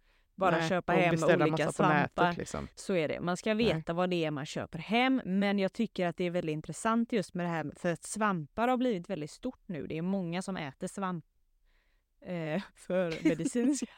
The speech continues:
Speaker 1: <laughs> Jag bara, "Visst är det roligt allihopa." Men för liksom medicinska skäl då. Eh, och det är inte att man blir, det är inte sån svamp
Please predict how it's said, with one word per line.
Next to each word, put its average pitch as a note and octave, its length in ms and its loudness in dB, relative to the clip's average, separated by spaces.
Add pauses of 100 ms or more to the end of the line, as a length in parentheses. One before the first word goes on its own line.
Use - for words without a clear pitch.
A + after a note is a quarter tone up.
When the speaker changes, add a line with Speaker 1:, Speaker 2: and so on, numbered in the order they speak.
(440)
Speaker 1:
<laughs> - 460 0
Jag C#4+ 200 6
bara, A3+ 100 6
"Visst C4+ 220 0
är C#4 60 6
det C4 120 6
roligt B3 360 2
allihopa." G3+ 440 4 (520)
Men A3+ 300 2 (760)
för A3 240 2
liksom G#3 340 0
medicinska F3 1300 0 (120)
skäl D3+ 580 -2 (260)
då. - 220 -4 (840)
Eh, E3 220 0
och F3 140 -2
det F#3 60 2
är G3 160 0
inte F3 420 0
att - 120 -4
man F3+ 180 2
blir, D#3+ 320 0
det E3+ 80 -2
är F3+ 80 2
inte F#3 440 0
sån D#3 260 -2
svamp C3+ 520 -4